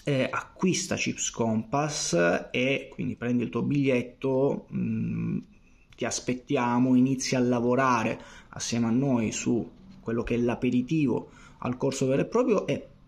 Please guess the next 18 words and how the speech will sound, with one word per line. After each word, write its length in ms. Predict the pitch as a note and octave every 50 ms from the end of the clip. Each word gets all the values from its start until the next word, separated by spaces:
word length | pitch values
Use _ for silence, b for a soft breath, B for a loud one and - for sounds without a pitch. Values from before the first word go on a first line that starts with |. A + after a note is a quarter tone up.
| - -
prenditi 560 | - G#3+ A#3+ C4 C4+ B3+ G#3+ E3+ C#3 C#3+ C3
queste 360 | C3 C3+ C3 B2+ - C3+ C3
due 200 | C3 C#3+ D3 C3+
settimane. 920 | B2+ - C3 B2+ - - E3+ F3 F3+ F3+ F3+ F3+ F3+ F#3 F#3+ G3 G3 - -
Io 180 | - - F3 F3+
dalla 240 | D#3+ D3+ C#3 C#3+ C#3
mia 280 | D3 D#3+ E3 E3+ E3
sto 180 | - - C3+ B2+
cercando 400 | - C3+ B2+ - D3 C3+ B2+ B2+
di 100 | B2 B2+
darti 580 | B2+ B2+ A#2+ A2+ G#2+ - - - A#2+ A#2+ B B B B B B B B B B B -
tutto 460 | - - G3 - - - - F#3 D#3+
quello 360 | - E3 D#3+ D3+ D3 C#3 B2+ A#2
che, 340 | - - C3 B2 - - - - - - - - - -
eh, 540 | - C#3 B2+ A#2+ A#2 A#2 A2 A2 D2+ - - - - _ - -
mi 200 | - C3 C3 B2+
sembra 280 | B2+ C#3+ C#3+ C3+ B2+
importante 1160 | C3 C3 B2+ - - C#3 C3+ - - - D3+ D3 C#3 B2 A2+ G2+ - - G#2 D#2+ D2 - -